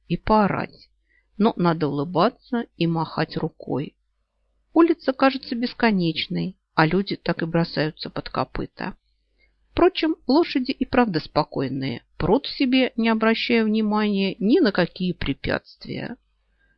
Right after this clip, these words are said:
Надо думать, конь, который позволяет себе так разрядить, уже познал дао и впал в нирвану. Улица все-таки кончается, в ее торце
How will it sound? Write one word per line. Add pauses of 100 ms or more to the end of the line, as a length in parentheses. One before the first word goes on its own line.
(120)
Надо
думать,
конь,
который
позволяет
себе
так
разрядить, (460)
уже
познал
дао (200)
и
впал
в
нирвану. (1000)
Улица
все-таки
кончается, (260)
в
ее
торце